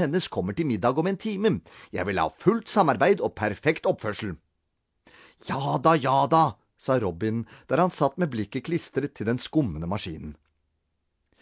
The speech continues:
Foreldrene til rampete Robin pleide ikke å ha middagsgjester så ofte. Forrige gang hadde Robin sneket seg ned og spist opp hele sjokoladekaka som pappa hadde bakt til dessert.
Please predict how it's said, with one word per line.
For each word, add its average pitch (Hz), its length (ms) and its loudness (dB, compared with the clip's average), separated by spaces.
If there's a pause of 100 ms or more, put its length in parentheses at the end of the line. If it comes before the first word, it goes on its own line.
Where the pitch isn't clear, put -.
(420)
Foreldrene 123 560 2
til 117 320 0
rampete 107 400 2
Robin 123 320 2
pleide 107 320 0
ikke 135 140 0
å - 80 -6
ha 208 180 4
middagsgjester 110 640 -2
så 147 80 2
ofte. - 380 -4 (640)
Forrige 113 400 2
gang 160 240 4 (320)
hadde 147 240 2
Robin 107 240 -2
sneket 123 560 -2
seg 127 160 0
ned 107 240 0
og - 160 -4
spist - 320 -4
opp - 80 -8
hele 110 240 0
sjokoladekaka 104 880 0 (240)
som - 240 -2
pappa 117 320 0
hadde 117 160 0
bakt - 240 -6
til 107 160 -4
dessert. 90 320 -4